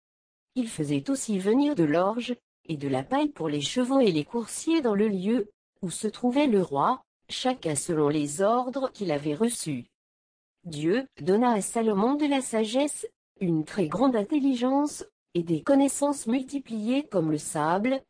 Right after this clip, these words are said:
qui est au bord de la mer. La sagesse de Salomon surpassait la sagesse de tous les fils de l'Orient, et toute la sagesse des Égyptiens.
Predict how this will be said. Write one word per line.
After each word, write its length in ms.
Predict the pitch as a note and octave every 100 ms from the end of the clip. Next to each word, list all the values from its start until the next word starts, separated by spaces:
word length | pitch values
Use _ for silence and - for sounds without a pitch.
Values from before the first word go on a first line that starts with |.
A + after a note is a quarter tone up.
| _
qui 260 | - F#3 D3+
est 200 | C#3+ B3+
au 80 |
bord 220 | A3+ D4+ D4
de 80 |
la 140 | A#3+ G3+
mer. 600 | F#3 D3 B2+ A2 - _ _ _ _ _ _ _ _
La 200 | F3 D#3+
sagesse 580 | - A3+ A3 B3 D4 -
de 120 | D#3
Salomon 720 | D3+ - C4 B3 A#3+ B3+ D#4+ - _
surpassait 600 | - - A#3+ A3+ A3 G3
la 140 | E3+
sagesse 540 | D#3+ A3+ A3 A#3 D4 C4+
de 120 | D3+
tous 220 | C#3+ D4
les 120 | B3+
fils 300 | A#3 B3 A#3
de 120 | D#3 D3
l'Orient, 720 | E3 D#3+ E3 D3+ D3+ A#3 C4+ _ _ _
et 100 | A3+
toute 240 | C4 C#4+ E3+
la 160 | D#3+
sagesse 560 | D#3+ A3 A3 B3 D4 -
des 240 | D#3 F#3
Égyptiens. 680 | A#3 B3+ A#3 - - B2 A2